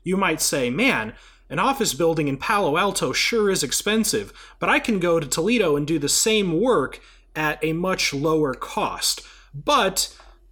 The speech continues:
this is undermined by what Moretti calls forces of agglomeration. There are reasons why it makes economic sense for businesses to stay in areas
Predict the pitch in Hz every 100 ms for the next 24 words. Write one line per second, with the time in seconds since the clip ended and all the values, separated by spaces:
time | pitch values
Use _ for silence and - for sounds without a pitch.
0 | _ 143 175 - - - 180 165 160 156
1 | - 208 202 180 156 170 165 147 143 151
2 | 151 156 160 165 175 165 165 160 147 -
3 | - - 202 226 - 214 - 160 151 143
4 | 135 143 156 147 127 117 127 - 107 120
5 | 139 135 127 - - - _ _ - 123
6 | 208 247 254 254 190 165 160 170 143 151
7 | - - 175 220 185 175 151 - 143 147
8 | - 135 120 160 165 170 - 143 131 -
9 | 135 - - 160 165 165 165 160 156 151
10 | 160 156 139 131 120 123 -